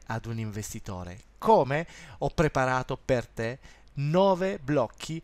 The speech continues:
all'interno del quale andrò a svelare i miei segreti su quello, su come è possibile raggiungere tutto questo. Partiremo, come vedi qua, già da un'introduzione all'interno della quale ti preparerò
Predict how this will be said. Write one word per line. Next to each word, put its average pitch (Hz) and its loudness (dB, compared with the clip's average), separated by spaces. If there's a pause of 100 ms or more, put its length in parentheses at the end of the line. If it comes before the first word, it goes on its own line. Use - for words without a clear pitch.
all'interno 123 -2
del 190 -2
quale 131 -2
andrò 151 -4
a 147 -2
svelare 143 2
i 180 4
miei 202 4
segreti 151 4
su - -12
quello, 151 -6 (200)
su - -8
come 208 2
è - 0
possibile 175 -2
raggiungere 135 -4
tutto - -14
questo. 107 -12 (340)
Partiremo, 165 0
come 131 -4
vedi 120 -6
qua, 143 -2
già 131 0
da 127 0
un'introduzione 139 -4
all'interno 131 -6
della 117 -4
quale 120 -6 (220)
ti 180 -2
preparerò 123 0